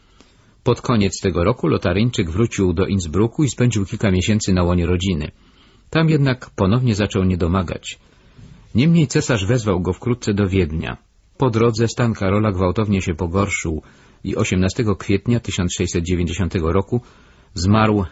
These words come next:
w Wels, mając lat czterdzieści siedem. Dawna królowa Polski owdowiała po raz drugi,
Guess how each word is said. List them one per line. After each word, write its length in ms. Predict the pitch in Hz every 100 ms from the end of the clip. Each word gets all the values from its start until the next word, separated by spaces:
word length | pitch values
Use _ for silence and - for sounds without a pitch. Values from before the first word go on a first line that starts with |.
| _ _
w 180 | 85 78
Wels, 280 | 101 104 113 -
mając 420 | 98 101 101 107
lat 240 | 92 87 -
czterdzieści 540 | - 85 76 90 -
siedem. 400 | - 80 73 65 - - _ _ _ - _ - _ - - -
Dawna 260 | - 113 107
królowa 300 | 101 104 98
Polski 400 | 120 123 - -
owdowiała 520 | 120 101 95 110 104
po 140 | - 101
raz 180 | 92
drugi, 460 | 80 104 104 101 95